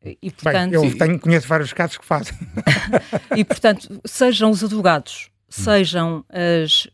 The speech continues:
Speaker 1: as associações, sejam, eh, os sindicatos,
Speaker 3: Hum.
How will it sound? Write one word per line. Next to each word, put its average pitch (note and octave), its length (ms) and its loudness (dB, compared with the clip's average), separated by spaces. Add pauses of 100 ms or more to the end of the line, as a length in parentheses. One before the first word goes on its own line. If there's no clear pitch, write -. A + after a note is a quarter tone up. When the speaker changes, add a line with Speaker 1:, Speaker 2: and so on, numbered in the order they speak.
(240)
Speaker 1:
as F#3+ 220 -4
associações, G3+ 680 -4
sejam, F3 640 0 (420)
eh, E3+ 440 -2 (100)
os A#3 200 2
sindicatos, A3+ 1040 0
Speaker 3:
Hum. F#2+ 140 -8